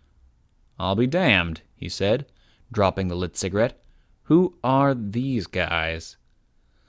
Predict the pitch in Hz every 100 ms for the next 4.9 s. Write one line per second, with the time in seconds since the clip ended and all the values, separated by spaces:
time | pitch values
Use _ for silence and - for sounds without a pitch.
0 | _ _ _ - 104 123 131 107 117 120
1 | - 120 117 113 104 - - 107 101 95
2 | 104 98 - 98 - _ _ _ _ _
3 | _ - - - 214 214 220 247 214 202
4 | 220 233 254 247 - 262 262 254